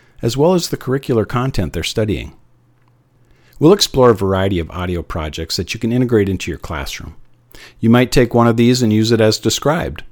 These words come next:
or you might want to mix and match components of several ideas to develop your own unique creative project. With any approach, however, consider these key communication and project choices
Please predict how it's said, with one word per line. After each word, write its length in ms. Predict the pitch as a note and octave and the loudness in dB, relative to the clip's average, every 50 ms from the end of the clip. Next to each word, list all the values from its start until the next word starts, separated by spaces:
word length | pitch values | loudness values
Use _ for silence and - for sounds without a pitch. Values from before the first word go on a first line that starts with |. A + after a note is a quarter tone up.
| - - _ _ _ - | -20 -20 _ _ _ -4
or 140 | - - A#3+ | -2 -2 0
you 80 | C4 G#3+ | 0 2
might 180 | D3+ C#3+ D3 | 2 0 2
want 140 | - D3 C3+ | 2 4 4
to 40 | C3 | 6
mix 280 | A#2+ A#2+ C3 - - - | 6 4 2 2 0 0
and 100 | B2+ A#2+ | 2 2
match 280 | A#2 B2+ C#3 - - | 2 2 0 -4 -4
components 540 | - A#2+ G#2 - - F#2 F2 E2 D#2+ - - | -2 -2 0 0 0 0 -2 -4 -6 -8 -8
of 80 | G2 - | -4 -2
several 340 | - B2 A#2+ B2 A#2 G#2 | 0 2 2 2 2 2
ideas 400 | G2+ F#2 F2+ D#2+ F2 E2 E2 - | 2 0 -2 -2 -4 -6 -6 -6
to 100 | - G#2 | -6 -6
develop 400 | F#2 F2+ F2+ F#2+ F2 F2 E2+ - | -6 -4 -4 -4 -2 -4 -4 -4
your 200 | F#2+ F2 E2 F#2 | -4 -4 -2 0
own 320 | A2 B2 B2+ B2+ B2+ C3+ B2+ | 2 2 2 2 0 -2 -4
unique 380 | - G#2 G2+ G2 A2+ A#2+ - - | -2 0 2 2 2 0 -2 -6
creative 440 | - - G2+ E2+ E2 E2 F2 F2 - | -10 -6 -4 -4 -4 -4 -6 -8 -8
project. 540 | - E2 D2 D2 D2 - - - - - - - - - _ _ _ _ _ _ _ _ - - - - - - | -8 -6 -6 -6 -8 -10 -12 -14 -16 -20 -20 -20 -20 -20 _ _ _ _ _ _ _ _ -20 -20 -20 -16 -8 -6
With 180 | - - - | -4 0 0
any 160 | C#3+ D#3+ F#3 | 2 4 4
approach, 440 | F#3 D3 - - C3 A2+ G2+ - - | 4 4 4 4 4 4 4 2 -2
however, 460 | - D#2+ D2 C#2 C#2 - C#2+ C#2+ - - - - - - - - - | -6 -8 -8 -8 -8 -8 -10 -10 -10 -12 -18 -20 -20 -20 -20 -8 -4
consider 420 | - A2+ - - D#3 E3 F3+ D3 | -2 0 0 2 2 4 4 4
these 340 | A#2 B2 B2+ D3+ E3+ E3 - | 4 4 4 2 2 0 -2
key 240 | - - D3+ D3 D3 | -6 -6 -6 -6 -6
communication 720 | - - - C3 C3 C3 B2 - - A#2+ A#2 - - - | -6 -4 -2 0 0 0 0 2 2 2 2 2 0 -2
and 100 | G#2 F#2+ | -2 -2
project 420 | - - G#2 G2+ G2+ G2+ G2+ - - | 0 0 0 0 0 -2 -4 -6 -6
choices 640 | - - A2+ A2 A2 - - C2+ C2 - - - | -4 0 0 0 0 0 -2 -6 -8 -10 -12 -12